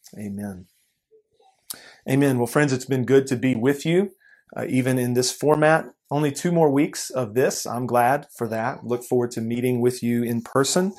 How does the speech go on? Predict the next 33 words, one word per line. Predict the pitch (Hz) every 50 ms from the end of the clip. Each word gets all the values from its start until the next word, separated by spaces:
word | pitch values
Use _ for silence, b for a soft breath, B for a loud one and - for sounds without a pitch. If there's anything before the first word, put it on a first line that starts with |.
| B B B B B B B -
even | 139 143 143 151 139
if | 135 -
it | 139 127
will | 120 139 143 139
be | 147 143 127
outdoors | 120 123 127 127 120 123 131 147 156 165 165 - - b b b b b b -
on, | 123 127 123 123 120 120
uh, | 117 117 113
June | 107 104 120 131 143 147
the | 143 123
seventh. | - - 151 151 156 139 117 - - - - B B B B B B B
You | - 123
can | 120 127 123
pray | 107 - 135 135 135 135 135
again | 131 127 139 143 135 127
for | 120 - 120
all | 120 127 131 131
of | 127 127
the | 110
logistics | 113 117 107 104 120 135 135 - - 139 139 -
surrounding | - - 120 113 117 120 135 143 151 156 156
that | 156 160 180 208 - b b b b b b b b -
and | 123 123 120
the | 117
meetings | 113 113 123 131 139 139 139 139 135 135 127 -
and | 120 117 117
the | 113
work | 104 110 120 127 127 127 -
that | - 113
will | 110 110
be | 107 113
going | 107 113 113 113 107 -
into | - 120 127 131 135 - - 131 127 127 123 123 117